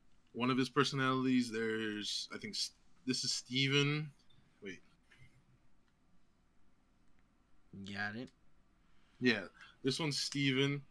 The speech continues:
Speaker 1: This one's the new one that I told you about that we don't really know his name.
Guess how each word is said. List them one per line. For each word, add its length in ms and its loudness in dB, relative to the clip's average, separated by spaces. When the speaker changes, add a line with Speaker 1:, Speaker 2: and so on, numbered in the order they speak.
Speaker 1:
This 160 2
one's 160 2
the 100 0
new 220 2
one 160 0
that 100 -2
I 60 0
told 240 -4
you 80 -8
about 220 -8
that 100 -8
we 60 -4
don't 140 -4
really 160 -6
know 120 -8
his 140 -10
name. 340 -6